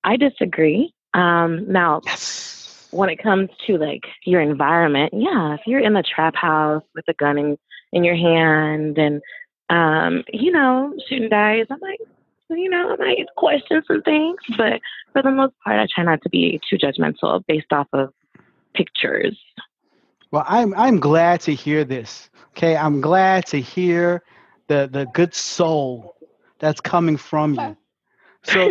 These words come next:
Speaker 3: Can I
Speaker 2: you're,
Speaker 3: say one
Speaker 2: so,
Speaker 3: thing, though,
Speaker 2: so you're
Speaker 3: about
Speaker 2: out
Speaker 3: the
Speaker 2: and
Speaker 3: picture
Speaker 2: about.
Speaker 3: thing?
Speaker 2: Yes, that's exactly what it is.
Speaker 3: Could I say one thing about the
Speaker 2: Oh,
Speaker 3: picture
Speaker 2: absolutely.
Speaker 3: thing? It, another
Speaker 1: Mm-hmm.
Speaker 3: thing that's a huge turn off that I don't think that men realize, I don't ne-, care how much money you have.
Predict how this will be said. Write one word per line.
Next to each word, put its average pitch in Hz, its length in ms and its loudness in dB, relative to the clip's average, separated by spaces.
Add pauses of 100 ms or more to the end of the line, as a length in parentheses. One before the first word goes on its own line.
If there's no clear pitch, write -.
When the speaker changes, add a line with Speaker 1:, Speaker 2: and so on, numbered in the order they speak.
Speaker 3:
Can 180 100 -4
I - 20 0
Speaker 2:
you're, - 60 -6
Speaker 3:
say 208 120 -8
one 185 140 -10
Speaker 2:
so, 202 120 -2
Speaker 3:
thing, 202 200 -2
though, 160 280 -12 (220)
Speaker 2:
so - 200 0 (100)
you're 254 180 2
Speaker 3:
about 170 140 0
Speaker 2:
out 220 180 2
Speaker 3:
the 226 60 -4
Speaker 2:
and 208 80 0
Speaker 3:
picture 190 100 -2
Speaker 2:
about. 156 300 0
Speaker 3:
thing? 175 180 -14 (420)
Speaker 2:
Yes, 170 400 -2 (280)
that's 165 200 -2
exactly 160 380 -2
what 151 100 -6
it 147 120 -6
is. 123 240 -12 (640)
Speaker 3:
Could - 100 0
I 196 80 2
say 226 160 -2
one 190 180 -2
thing 185 140 -2
about 170 200 2
the 240 40 0
Speaker 2:
Oh, 294 40 4
Speaker 3:
picture 269 100 4
Speaker 2:
absolutely. 180 400 0
Speaker 3:
thing? 92 100 -12 (880)
It, - 340 0 (120)
another 180 380 2
Speaker 1:
Mm-hmm. 214 120 2
Speaker 3:
thing 190 240 0
that's 151 300 -2
a 151 100 -6
huge 175 360 -4
turn 165 200 -2
off 170 160 0
that 139 160 0
I 131 140 0
don't 143 240 -4
think 139 180 -6
that 131 120 -4
men 143 300 0
realize, 143 600 0 (420)
I 185 140 2
don't 208 280 -2
ne-, 170 140 0
care 165 280 0
how 170 140 -2
much 139 240 -6
money 123 180 -2
you 110 200 -8
have. - 300 -10